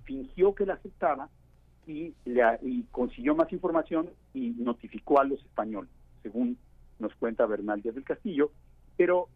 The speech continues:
el, lo que es muy interesante es que para poderse dar tiempo de averiguar más sobre la conspiración y de poder notificar a los españoles, Malintzin pretextó que no podía irse inmediatamente porque tenía con, no podía irse inmediatamente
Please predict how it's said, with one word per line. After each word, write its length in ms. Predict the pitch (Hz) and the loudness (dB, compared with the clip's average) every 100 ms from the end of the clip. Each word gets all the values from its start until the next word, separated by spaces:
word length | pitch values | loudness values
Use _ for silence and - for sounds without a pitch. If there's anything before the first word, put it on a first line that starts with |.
| - | -10
el, 200 | 165 165 - | -8 -8 -10
lo 120 | 147 151 | -6 -4
que 100 | 208 | -2
es 60 | |
muy 180 | 240 254 | -2 -2
interesante 540 | 240 233 214 214 208 | -2 -2 -4 -4 -4
es 100 | 190 | -6
que 260 | - 190 131 - - - - | -4 -6 -6 -8 -20 -20 -8
para 200 | - 135 | 0 0
poderse 520 | - 165 180 226 - | 2 -2 0 -2 -4
dar 220 | 220 202 190 _ | -4 -4 -6 _
tiempo 380 | 208 190 190 190 | -4 -4 -2 -4
de 200 | 170 139 - _ _ | -4 -8 -12 _ _
averiguar 360 | - 120 135 160 | -12 -2 2 2
más 220 | 170 170 - | 0 -6 -6
sobre 180 | 180 160 | -8 -6
la 100 | 123 | -8
conspiración 680 | 117 - 117 107 156 160 160 | -10 -10 -6 -4 2 2 2
y 40 | |
de 80 | 113 | -4
poder 320 | - 113 139 | 0 2 2
notificar 500 | 180 151 123 117 143 | 0 -6 -10 0 4
a 40 | 151 | 4
los 200 | 151 - | 0 -8
españoles, 520 | - 180 160 131 143 - - _ - - | -6 -2 0 0 0 -4 -20 _ -20 0
Malintzin 540 | 139 156 180 - 202 | 4 4 0 -4 -2
pretextó 720 | - 151 - - - 196 160 - - - _ - | 0 0 -2 -4 0 2 2 -2 -18 -20 _ -2
que 120 | 143 | 2
no 140 | 160 | 2
podía 380 | 170 190 180 180 | 2 0 2 0
irse 280 | 175 147 180 | 0 -8 -12
inmediatamente 840 | 170 139 147 147 165 151 - 151 - | -8 -4 -4 -4 -4 -6 -6 -8 -8
porque 300 | - 135 - | -8 -8 -8
tenía 560 | 123 127 139 156 151 156 - - | -4 -4 0 2 2 0 -6 -4
con, 300 | 110 104 92 _ - | -2 -2 -10 _ -4
no 100 | 131 | -2
podía 280 | 160 147 | -2 2
irse 240 | 147 143 156 | 2 0 -6
inmediatamente 720 | 135 123 131 131 131 - - | -4 -4 -4 -4 -6 -6 -8